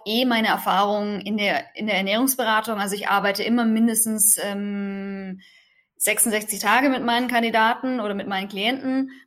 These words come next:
Man sagt, so lange braucht man, um etwas Neues zur Gewohnheit werden zu lassen. Das ist so der, der Aufhänger hinter, äh, meiner sixty-six-Day-Challenge,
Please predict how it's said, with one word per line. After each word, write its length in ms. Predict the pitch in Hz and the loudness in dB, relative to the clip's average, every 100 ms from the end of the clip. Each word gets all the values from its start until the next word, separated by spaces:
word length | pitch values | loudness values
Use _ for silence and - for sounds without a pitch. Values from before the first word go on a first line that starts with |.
| - | -12
Man 100 | 208 | -2
sagt, 400 | 220 220 220 - | 0 0 -4 -6
so 140 | 220 | -2
lange 180 | 220 214 | -2 0
braucht 260 | 208 214 | 0 0
man, 200 | 220 214 | -2 -6
um 260 | 196 208 208 | -4 -6 -6
etwas 260 | 185 208 208 | -8 -6 -4
Neues 280 | 208 208 | -4 -4
zur 100 | - | -6
Gewohnheit 380 | 180 208 302 302 | -4 0 2 2
werden 200 | 240 240 | 2 0
zu 120 | 254 | 0
lassen. 340 | 233 226 - 233 | 0 0 0 -4
Das 140 | 196 | -4
ist 100 | 196 | -4
so 80 | 202 | -4
der, 480 | 190 196 190 185 - | 0 0 2 0 0
der 200 | 202 185 | 2 2
Aufhänger 340 | - - 226 | 2 0 -2
hinter, 640 | 214 214 214 202 202 202 - | -2 -2 -4 -2 0 0 -2
äh, 260 | 202 196 | -2 -2
meiner 300 | 196 196 196 | -2 -2 -2
sixty-six-Day-Challenge, 1120 | 202 208 - 180 196 - 233 302 - 269 262 | -2 -4 -6 -8 -8 -4 -2 0 0 0 0